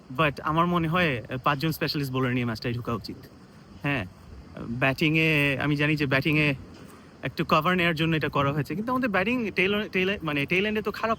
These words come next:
না। হ্যাঁ, রিশাদ ব্যাটিং পারে, তারপর আমি জানি তানজিম সাকিবকে লা-, সাকিবকে লাস্ট ম্যাচে খে-, খেলায় নাই। তানজিম সাকিবও কিন্তু খুব, মানে, ভালো মারতে পারে। তো, আহ, এটা,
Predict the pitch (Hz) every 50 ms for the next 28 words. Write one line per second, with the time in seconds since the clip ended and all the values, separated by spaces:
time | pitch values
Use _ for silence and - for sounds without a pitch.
0 | - 123 101 92 - - - - - - - - - - - - 120 - - -
1 | - - - - - - - - - - - 120 123 147 160 - 202 190 170 160
2 | 175 160 175 175 170 - 165 151 147 147 139 131 117 - - - - - - -
3 | - 170 156 143 - 165 165 160 160 175 170 185 185 190 180 175 160 160 170 175
4 | 160 170 151 160 151 - 185 - 147 147 147 151 143 - 143 139 - 160 - 165
5 | 156 147 147 - 170 151 151 143 - 156 139 135 - - - - 156 165 165 147
6 | 123 113 - - - - - - - - - - - 160 160 175 170 226 214 220
7 | 208 185 214 220 233 240 233 214 196 214 170 - - - 151 156 139 131 120 120
8 | - - 120 123 - 160 175 190 190 170 151 - - 139 - 101 - - - -
9 | - - - - - - - - - - - 269 285 277 269 233 190 - - 113
10 | 110 - - - - - - - 202 - - - - - - - - - 226 240
11 | 240 226 202 180 151